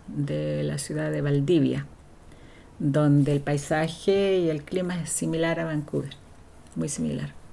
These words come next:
Hay que agregarle los volcanes. <laughs> Am,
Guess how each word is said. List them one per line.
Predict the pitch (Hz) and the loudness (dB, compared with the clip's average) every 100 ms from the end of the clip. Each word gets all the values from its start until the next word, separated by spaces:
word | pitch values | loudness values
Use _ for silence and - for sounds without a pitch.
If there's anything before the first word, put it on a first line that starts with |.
| - - - - - - - - - - - | -18 -18 -20 -20 -20 -20 -20 -20 -20 -20 2
Hay | 170 | 4
que | 175 | 8
agregarle | 180 175 170 165 | 8 8 6 4
los | 160 147 | 2 2
volcanes. | 147 143 - 131 135 139 - - - - | 0 0 2 2 2 -4 -12 -16 -10 0
<laughs> | 180 - - 208 - - - - 214 247 247 226 - - - | 2 4 6 8 8 6 2 2 4 8 10 8 4 -4 -2
Am, | 160 160 151 151 147 147 | 2 6 6 6 4 2